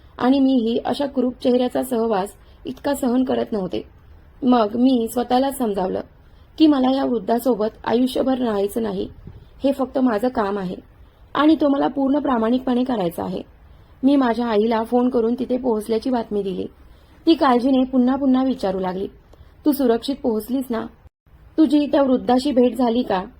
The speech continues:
तिला नेहमीच वाटायचं की मी अगदी साधी भोळी आहे आणि कोणीही मला सहज मूर्ख बनवू शकतं." मी तिला समजावलं आणि तिला निश्चिंत करून फोन बंद केला. थोडा वेळ झोप काढल्यानंतर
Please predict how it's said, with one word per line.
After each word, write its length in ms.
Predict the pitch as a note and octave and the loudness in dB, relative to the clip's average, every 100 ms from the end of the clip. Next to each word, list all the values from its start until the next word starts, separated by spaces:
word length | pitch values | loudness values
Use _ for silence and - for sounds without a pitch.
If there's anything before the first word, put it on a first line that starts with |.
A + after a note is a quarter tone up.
| - - - - | -20 -20 -8 0
तिला 200 | D4 D4+ | 2 4
नेहमीच 400 | C4+ C4 C#4 B3+ | 4 2 2 0
वाटायचं 480 | A#3 G3+ G3 G3 - - - | 0 0 0 -2 -4 -10 -6
की 60 | C#4 | 0
मी 180 | C#4 - | 0 0
अगदी 280 | A3 G#3+ C4+ | -4 -2 -4
साधी 300 | C4 G#3 A#3+ | -2 -2 0
भोळी 280 | A#3 G3+ G3 | 0 2 0
आहे 260 | F3 F3 - - - - - - | 0 -4 -8 -16 -20 -20 -10 0
आणि 160 | D4 | 0
कोणीही 500 | - B3 B3 C4 A3+ | 2 2 4 2 0
मला 220 | A3+ A#3+ | 0 -2
सहज 340 | C4 B3+ B3 C4 | 0 0 0 2
मूर्ख 280 | B3 A3 B3+ | 0 0 -2
बनवू 300 | A#3 F#3 F3+ | 0 -2 -4
शकतं." 340 | - - - - - - - - C#4 | -6 -8 -12 -14 -20 -20 -20 -8 -4
मी 100 | C4+ | 0
तिला 200 | C4+ C4 | 0 0
समजावलं 540 | C4 A3+ G#3+ A#3 G3+ A3 D#4 _ _ _ - - | 0 -2 0 0 -2 -4 -12 _ _ _ -20 -6
आणि 300 | C4+ C#4+ C4+ C4 | 0 2 2 2
तिला 180 | C4+ | 2
निश्चिंत 420 | C4+ A3+ - C4 C4 C4 | 2 2 0 -2 0 4
करून 240 | B3+ A3+ | 4 4
फोन 300 | B3+ C4+ C4+ | 0 0 2
बंद 220 | B3 G#3 | 2 0
केला. 300 | F#3+ G3 F#3 - - - - - - - | 0 0 -2 -6 -14 -20 -20 -20 -6 4
थोडा 220 | D4 D4 | 6 8
वेळ 200 | D4+ D4+ | 6 4
झोप 240 | C4 C4 | 4 2
काढल्यानंतर 640 | - B3+ B3+ C4+ C4 A3+ | 2 2 2 2 2 0